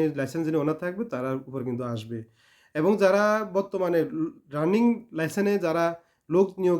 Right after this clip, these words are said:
দিয়েছেন, লোক চালাচ্ছেন বা আপনাদের লোক আছে, ওইসব ব্যক্তি যারা আছে, তারা যদি এক তারিখ থেকে যদি, তারা যদি আরবিদেরকে নিয়োগ যদি না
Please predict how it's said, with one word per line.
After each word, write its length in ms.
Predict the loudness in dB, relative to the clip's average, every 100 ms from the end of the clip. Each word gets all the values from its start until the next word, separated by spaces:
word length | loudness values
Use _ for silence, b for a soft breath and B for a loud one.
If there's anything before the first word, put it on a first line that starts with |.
| 2
দিয়েছেন, 280 | 0 0 0
লোক 100 | 0 0
চালাচ্ছেন 460 | -2 -2 -2 -2 -2 -4 -4
বা 80 | -4
আপনাদের 240 | -2 -2 2
লোক 120 | 2 2 0
আছে, 220 | 0 -2 -4 b b b 0
ওইসব 260 | 2 2 2
ব্যক্তি 160 | 0 0
যারা 120 | 2 2
আছে, 120 | 0 -2
তারা 120 | -2 0
যদি 140 | 0
এক 100 | -2 -2
তারিখ 140 | -2 -2 -4
থেকে 240 | -4 -4 -4
যদি, 200 | -2 -4 -6 b b -6
তারা 160 | -2 -2
যদি 160 | -2 -4 -4 -6
আরবিদেরকে 460 | -4 -4 -4 -2 2
নিয়োগ 160 | 4 2
যদি 120 | 2
না 60 | 0